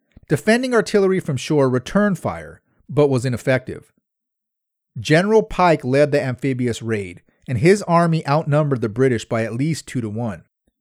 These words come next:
He also had continuous fire from the schooners offshore. The amphibious landing was completed with very little resistance,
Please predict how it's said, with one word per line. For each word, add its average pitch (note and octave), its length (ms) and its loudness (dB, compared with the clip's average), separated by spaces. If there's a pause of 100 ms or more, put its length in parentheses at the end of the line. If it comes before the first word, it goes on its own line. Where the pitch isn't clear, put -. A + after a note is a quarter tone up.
(320)
He D#3 180 0
also G#3 300 4
had D#3+ 220 2
continuous F#3 680 -2
fire C#3+ 380 2
from B2 160 -8
the A#2 60 -6
schooners B2+ 440 -4
offshore. G2+ 560 -6 (1080)
The D#3 160 -2
amphibious G3+ 640 0
landing D#3+ 380 -2
was A#2+ 160 -4
completed C#3 540 -2
with G#2+ 160 -10
very D#3 320 0
little B2+ 220 0
resistance, A2 680 -8